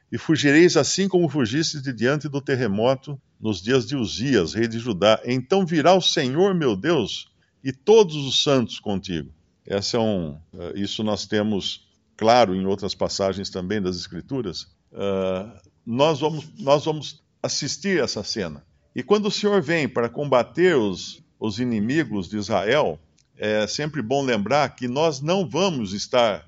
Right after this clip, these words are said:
combatendo junto. Nós viremos com ele, mas só ele é quem pega em armas, né? Só ele, por assim dizer. É só ele quem efetivamente luta contra os inimigos de Israel. Nós estaremos todos ali,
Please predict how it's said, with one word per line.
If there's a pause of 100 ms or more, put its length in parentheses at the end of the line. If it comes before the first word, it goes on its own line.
(100)
combatendo
junto. (240)
Nós
viremos
com
ele, (240)
mas
só
ele (320)
é
quem
pega
em
armas,
né?
Só
ele,
por
assim
dizer. (360)
É
só
ele (380)
quem
efetivamente
luta (360)
contra
os
inimigos
de
Israel. (340)
Nós
estaremos
todos
ali,